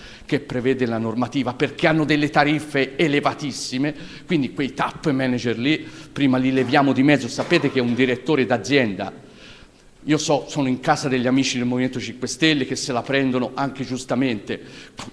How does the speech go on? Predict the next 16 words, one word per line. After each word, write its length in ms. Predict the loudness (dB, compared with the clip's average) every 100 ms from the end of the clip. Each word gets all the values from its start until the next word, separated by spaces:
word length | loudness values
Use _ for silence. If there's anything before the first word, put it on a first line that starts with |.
| -8
con, 640 | -2 0 2 0 -2 -6 -14 -18 -12
con 160 | 0 2
i 80 | 2
politici, 640 | 2 0 -2 -6 -10 -12 -14 0
ma 140 | 2
lo 140 | 4
sapete 500 | 4 4 8 10 10
quanto 360 | 10 10 10 10
prende 340 | 10 10 10
un 120 | 6 6
manager 800 | 6 6 4 2 0 -2 -8 4
e 80 |
un 180 | 6 8
direttore 560 | 8 6 6 6 6 6
di 140 | 6
municipalizzata? 1080 | 4 4 4 2 2 2 2 2 2 -2